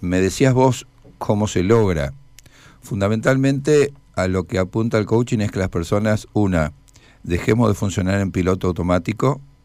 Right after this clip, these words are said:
y nos empecemos a hacer cargo de nuestra vida absolutamente, y empecemos a replantear fundamentalmente los juicios que hacemos sobre nosotros mismos y sobre el resto de las cosas, que en definitiva,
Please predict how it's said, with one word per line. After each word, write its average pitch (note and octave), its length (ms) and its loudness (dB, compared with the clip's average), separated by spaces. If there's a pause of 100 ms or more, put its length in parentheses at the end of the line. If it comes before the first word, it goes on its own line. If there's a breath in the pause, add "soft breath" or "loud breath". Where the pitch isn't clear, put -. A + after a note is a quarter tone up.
(200)
y E2 420 -4
nos E2 220 -6
empecemos F2 680 -4
a F2+ 60 -2
hacer E2+ 320 -4
cargo F2+ 440 0
de E2+ 60 -2
nuestra E2 320 -4
vida F2 480 -2 (380 soft breath)
absolutamente, G#2 1000 -2 (580 loud breath)
y G2+ 120 -2
empecemos G#2+ 560 0
a A2+ 80 4
replantear G#2 760 0
fundamentalmente G#2+ 840 -2
los F#2+ 180 -2
juicios A#2 460 0
que - 120 -2
hacemos E2+ 380 -2
sobre E2+ 240 -4
nosotros G#2+ 520 -2
mismos B2+ 480 2 (280 loud breath)
y E2+ 100 -6
sobre E2+ 240 0
el E2 100 -2
resto F2+ 260 -2
de E2 80 0
las D2+ 120 -4
cosas, E2 460 -2
que - 120 -6
en D#2+ 80 -4
definitiva, G2+ 760 2